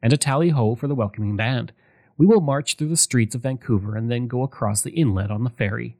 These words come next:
end quote. Capilano would speak to the Indigenous who gathered to greet him, and the Vancouver province would say he said, quote, "I'm very glad to get back and see you all.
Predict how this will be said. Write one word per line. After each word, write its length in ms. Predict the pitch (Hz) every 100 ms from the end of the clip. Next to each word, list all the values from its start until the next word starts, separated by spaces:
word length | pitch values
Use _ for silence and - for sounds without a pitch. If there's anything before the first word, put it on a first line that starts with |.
| -
end 120 | 123
quote. 240 | - - - _ _ _ _ _ _ _ _ _ _
Capilano 480 | 180 156 160 113 120
would 120 | 143
speak 260 | - 123 117
to 80 | 117
the 120 | 113
Indigenous 460 | 110 143 104 127
who 80 | -
gathered 380 | 107 107 101 104
to 60 | 110
greet 220 | 131 143
him, 160 | 135 190 _ -
and 120 | 107
the 40 |
Vancouver 380 | 101 107 143 160
province 400 | 180 120 113 -
would 120 | 156
say 140 | - 110
he 140 | 110
said, 320 | 139 107 117
quote, 300 | - 110 104 - _ _ _ _ _
"I'm 140 | 120 127
very 240 | 190 254
glad 260 | 165 143 135
to 60 | 131
get 180 | 143
back 240 | - 107 135
and 100 | 123
see 140 | -
you 160 | 117 120
all. 300 | 110 104